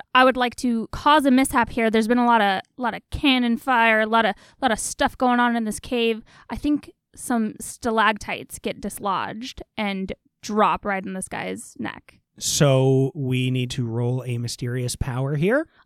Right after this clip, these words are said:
Speaker 1: Uh, actually, I'm gonna use my new move that I took, uh, Sehnsucht, which lets me spend a bond with the crewmate who's currently aiding me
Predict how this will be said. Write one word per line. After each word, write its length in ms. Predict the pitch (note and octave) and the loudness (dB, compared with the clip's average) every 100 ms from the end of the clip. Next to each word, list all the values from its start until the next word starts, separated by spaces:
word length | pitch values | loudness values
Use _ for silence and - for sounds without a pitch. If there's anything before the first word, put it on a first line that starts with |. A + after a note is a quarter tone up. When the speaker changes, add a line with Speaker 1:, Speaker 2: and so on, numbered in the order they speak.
| - | -2
Speaker 1:
Uh, 120 | D4 | 2
actually, 440 | E4+ G#4 - D#4+ D#4+ | 4 2 0 -4 -2
I'm 220 | B3+ D4+ F#4+ | 0 0 0
gonna 160 | F#4+ | -2
use 420 | F4+ D4+ D#4 D#4 | 0 2 2 2
my 200 | D4 C4+ | 2 2
new 120 | B3+ B3 | 2 2
move 240 | B3+ F#4 | 0 -2
that 120 | D4 | -2
I 80 | A3 | -4
took, 280 | G#3 - - _ - - | -4 -6 -6 _ -20 -10
uh, 280 | A#3 A3 G#3+ | -6 -4 -6
Sehnsucht, 800 | G#3+ C4 G4 - C#4+ - - - - | -4 -2 -2 -2 -6 -6 -20 -20 -6
which 400 | A#3 A3+ - - | -6 -4 -8 -10
lets 280 | - A#3 - | -4 -4 0
me 320 | B3+ A#3 A3 | 0 0 -2
spend 320 | - - A#3+ A#3+ | -6 -2 2 2
a 60 | |
bond 240 | A3 A#3 B3+ | 2 2 0
with 80 | |
the 80 | C#4 | -4
crewmate 520 | D#4 - C4 A3+ C#4+ | -10 -4 -4 -2 -4
who's 180 | D#4+ C4 | -6 -8
currently 420 | - A3 A3 A#3 C#4+ | -8 -8 -6 -8 -8
aiding 260 | G#3+ G#3 G#3 | -6 -6 -6
me 240 | G3+ C#4 | -4 -6